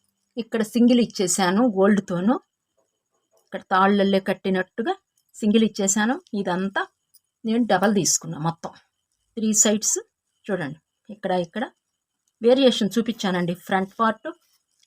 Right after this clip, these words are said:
బ్యాక్ పార్ట్, సైడ్ మనకి చూపించటానికి ఇదిగోండి. ఇక్కడ కూడా సింగిల్,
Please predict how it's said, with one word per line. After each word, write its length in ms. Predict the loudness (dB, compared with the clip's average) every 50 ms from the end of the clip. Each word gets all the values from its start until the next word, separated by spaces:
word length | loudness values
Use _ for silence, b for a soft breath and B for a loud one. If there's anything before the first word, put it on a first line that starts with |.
| _ _
బ్యాక్ 340 | -6 0 2 2 2 0 _ -2 0
పార్ట్, 280 | 0 0 0 -4 -8 -8 -8 _ _ _ _ _ _ _ _ -4
సైడ్ 500 | 0 2 6 6 6 6 4 0 -2 -6 -10 _ _ _ _ _ _ _ _ _ _ _ _ _ _ _ _ _ -6 -4
మనకి 320 | -2 -2 -2 -2 -4 -4 -4 -4 _ _ _ _ _ -20 -8 -6
చూపించటానికి 720 | -2 0 0 0 -2 -2 -2 -2 0 0 0 0 -2 -6 -8 _ _ _ _ _ _ _ _ _ -12
ఇదిగోండి. 340 | -10 -6 -6 -4 -6 -6 -8 _ _ _ _ -20 -18
ఇక్కడ 180 | -6 -4 -2 0 2
కూడా 120 | 2 2 2 0 0
సింగిల్, 300 | 0 2 2 0 -2